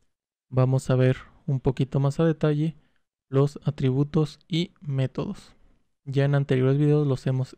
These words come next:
ido usando, pero vamos a ver su uso en programación orientada a objetos. Vamos a abrir nuestro archivo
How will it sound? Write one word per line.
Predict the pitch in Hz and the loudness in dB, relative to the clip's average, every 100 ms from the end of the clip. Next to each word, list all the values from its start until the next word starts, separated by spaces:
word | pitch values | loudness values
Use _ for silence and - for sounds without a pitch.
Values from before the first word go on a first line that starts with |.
| _ | _
ido | - 139 156 | -2 0 0
usando, | - 151 156 160 | 0 -2 -2 -4
pero | - 175 175 226 185 | -2 0 0 -2 -2
vamos | 135 139 143 - _ | -2 0 -4 -8 _
a | 151 | 0
ver | 143 139 143 - _ | 4 4 2 -4 _
su | - | -2
uso | 135 139 143 165 170 - _ - | 2 2 0 -2 -2 -4 _ -4
en | 139 143 | -2 0
programación | 147 127 123 - 135 143 - | 0 0 -2 -2 -2 -4 -4
orientada | 139 131 120 127 | -4 -2 0 2
a | 131 | 2
objetos. | - 202 - - _ _ _ | 0 -2 -4 -20 _ _ _
Vamos | 131 131 143 | -2 0 2
a | 170 | 2
abrir | 151 156 | 2 2
nuestro | 156 - 170 | 0 0 -4
archivo | - 156 160 | 0 0 2